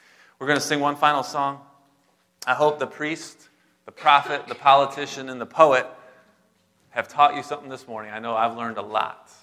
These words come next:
from these four characters. Um, they all wanted to hear God's plan. Some did, some didn't. But, uh,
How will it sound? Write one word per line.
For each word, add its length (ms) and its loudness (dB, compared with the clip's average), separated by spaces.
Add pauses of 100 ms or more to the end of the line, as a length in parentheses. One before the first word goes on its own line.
(220)
from 240 -16
these 300 -18
four 380 -4
characters. 720 -8 (440)
Um, 280 -20 (100)
they 200 -4
all 240 0
wanted 260 -12
to 100 -20
hear 240 -14
God's 320 -12
plan. 340 -20 (360)
Some 260 -4
did, 220 -4
some 200 -10
didn't. 280 -8 (600)
But, 320 -12 (140)
uh, 160 -14